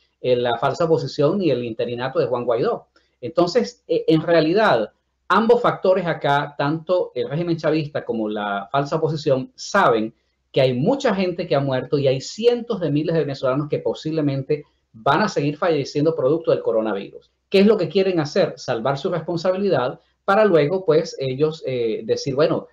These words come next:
eh, nosotros liberamos el dinero, la gente de todas formas falleció, eh, el chavismo dirá que, que, bueno, que el dinero no les llegó a tiempo, que no era suficiente",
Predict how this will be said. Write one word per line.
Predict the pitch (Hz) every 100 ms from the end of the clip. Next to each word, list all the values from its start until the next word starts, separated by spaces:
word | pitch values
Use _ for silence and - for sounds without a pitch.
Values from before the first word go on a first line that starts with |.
| _ _ -
eh, | 110 107
nosotros | 110 113 147 170 165
liberamos | 147 139 143 170
el |
dinero, | 180 208 196 202
la | 139
gente | 127 127 143
de |
todas | - 143 143
formas | 151 147 147
falleció, | 165 190 190 180 190 - _ _ _
eh, | 135 139 131 123 120 117 113 107 -
el | 139
chavismo | - 123 131 147 156
dirá | 139 131 -
que, | - 151 135
que, | -
bueno, | 117 156 170
que | 123
el | 113
dinero | 117 131 147
no | 143
les | 143
llegó | 127 131
a | 135
tiempo, | 175 156 180
que | -
no | 123 123
era | 139 147
suficiente", | 165 165 - 160 143 - -